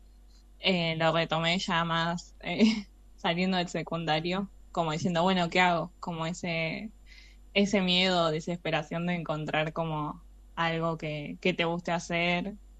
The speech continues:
y, y también como sentir la presión de encontrar como... Porque cuando salís del secundario pensás que es algo que lo tenés que hacer para siempre, como, eh, como que decidís algo que te marca y ya. Y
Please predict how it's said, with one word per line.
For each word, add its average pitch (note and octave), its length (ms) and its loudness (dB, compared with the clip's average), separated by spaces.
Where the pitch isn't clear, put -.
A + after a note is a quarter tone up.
y, D#3+ 640 -6
y F#3+ 140 -4
también E3+ 340 -2
como F3 260 -2
sentir E3+ 320 -4
la F3+ 160 2
presión E3+ 400 -4
de E3+ 80 -2
encontrar D3+ 720 -2
como... D#3+ 480 -6
Porque F3+ 260 0
cuando F3+ 300 4
salís G3 280 6
del F3+ 280 4
secundario E3 500 -2
pensás D#3+ 320 -8
que E3 140 -10
es D#3+ 120 -12
algo E3+ 320 -4
que D#3 100 -4
lo D3+ 120 -2
tenés E3+ 160 -6
que F3 80 -4
hacer E3+ 200 -2
para E3+ 240 0
siempre, F#3 680 -6
como, E3 420 -12
eh, D3 500 -6
como F#3 260 4
que F3+ 120 8
decidís F3+ 420 2
algo F#3+ 280 4
que E3 100 -10
te D3 140 -10
marca E3+ 580 -2
y C#3+ 60 -6
ya. E3 340 -6
Y E3 640 -4